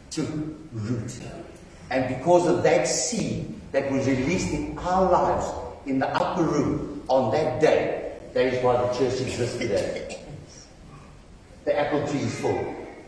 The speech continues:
The apple tree is full. For you, it's not a big thing. For me, to be sitting here in front of two hundred people in the midst of a pandemic,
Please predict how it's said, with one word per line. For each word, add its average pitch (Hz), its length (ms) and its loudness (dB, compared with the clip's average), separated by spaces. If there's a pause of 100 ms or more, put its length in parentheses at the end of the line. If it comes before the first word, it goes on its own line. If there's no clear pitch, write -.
(1040)
The 139 160 2
apple - 320 -2
tree 120 480 -4
is - 160 -10
full. - 380 -8 (1300)
For 147 80 -2
you, 175 300 2
it's 170 140 4
not 165 140 6
a 165 80 6
big 160 120 6 (120)
thing. - 500 -2 (360)
For 151 160 2
me, 165 760 4 (100)
to 139 60 -6
be 135 120 0
sitting 160 340 4
here 147 140 4
in 139 100 2
front 135 200 2
of 131 60 -2
two - 80 0
hundred - 360 4
people 139 420 0 (380)
in 139 120 2
the 135 80 2
midst 135 240 2
of 131 100 -2
a 131 60 2
pandemic, 113 840 2